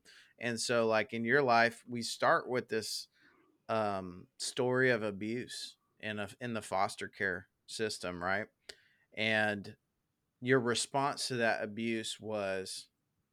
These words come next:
to look out for you, you know, and, uh, selfish desires, right? Um, to escape.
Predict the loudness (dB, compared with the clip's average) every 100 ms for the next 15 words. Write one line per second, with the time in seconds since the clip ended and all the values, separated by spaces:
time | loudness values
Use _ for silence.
0 | _ _ _ _ _ _ -4 -2 -2 2
1 | 4 2 0 -6 -2 -2 -2 -4 _ _
2 | _ _ _ -8 -6 -6 -8 -12 _ _
3 | _ _ _ -6 -2 -2 -2 -6 _ _
4 | -12 -10 -12 _ _ _ -2 -2 0 -2
5 | -4 -6 -2 2 2 2 0 0 0 0
6 | -6 _ _ _ -12 -10 -10 -8 -4 -4
7 | -4 -2 0 0 -2